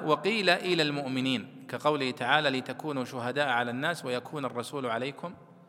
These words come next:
شهيدا". والصحيح كما تلاحظون في دلالة الآية أنها عامة، فكيف إذا جئنا من كل أمة بشهيد؟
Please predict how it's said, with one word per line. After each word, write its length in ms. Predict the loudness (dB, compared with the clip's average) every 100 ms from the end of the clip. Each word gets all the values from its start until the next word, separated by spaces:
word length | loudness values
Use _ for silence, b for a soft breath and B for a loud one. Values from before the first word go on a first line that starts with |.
| B B B
شهيدا". 640 | -8 -6 -4 -4 -4 -6 -10 -16 B B B B
والصحيح 500 | -8 -4 -2 -2 -2
كما 200 | -2 -4
تلاحظون 500 | -2 -2 -2 -4 -4
في 160 | -4 -4
دلالة 340 | 0 0 0 -4
الآية 420 | -4 -2 -2 -4 -4
أنها 220 | -2 -2
عامة، 340 | 0 -2 -4 -10 -18 -20 -20 B B B B
فكيف 360 | -8 0 0 2
إذا 320 | 0 4 2
جئنا 360 | 2 -2 0 -2
من 160 | -2
كل 280 | -4 -2 0
أمة 320 | 0 -2 -4 -4
بشهيد؟ 540 | -6 -4 -2 -2 -6